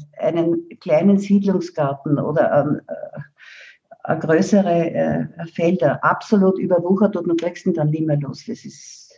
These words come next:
das ist einfach so. Ich habe einmal aus dem Burgenland, das ist sicher fünfundvierzig Jahre her, äh, diese Pflanze entdeckt, so ein Gewächs am Rand eines Wasserlaufs,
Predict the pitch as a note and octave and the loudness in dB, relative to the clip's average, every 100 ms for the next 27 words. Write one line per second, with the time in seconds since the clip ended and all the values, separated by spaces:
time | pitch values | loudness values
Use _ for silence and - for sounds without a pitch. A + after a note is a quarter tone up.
0 | _ - D#2 C#2+ D2+ C#2 - - - - | _ -20 -14 -14 -10 -8 -6 -8 -14 -14
1 | - - - - - F#3 A3+ A3+ G3 - | -16 -16 -20 -10 2 4 6 6 4 2
2 | F3+ G3+ A#3 G#3+ F3 - - - - - | 2 4 4 4 2 -4 -10 -16 -18 -4
3 | G#3 G3 F#3+ G3 G3 F#3+ F#3 F3+ E3+ E3 | -2 0 -2 4 4 4 0 -6 -4 0
4 | C#3+ D#3 F3 E3 D3 - - _ _ _ | 0 0 -2 0 0 -4 -20 _ _ _
5 | _ _ _ _ _ _ - - - - | _ _ _ _ _ _ -20 -20 -6 2
6 | G#3+ A3+ G#3+ D#3+ E3 - C#3 C#3+ D4 - | 4 4 2 2 2 0 -2 0 0 -2
7 | - - - - _ _ _ _ _ - | -12 -20 -20 -20 _ _ _ _ _ -6
8 | D#3 D#3 D#3 D3+ C#3 - - - D#3+ C#3+ | -2 0 0 -2 -2 -4 -6 -4 -2 0
9 | B2+ D#3+ - - D3 C#3 - - - - | 0 -2 -4 -4 -2 -2 -6 -16 -20 -20
10 | _ _ - B2 C#3 - B3+ A#3 A#3 E4+ | _ _ -10 -4 -2 0 4 4 4 0
11 | - - | -6 -18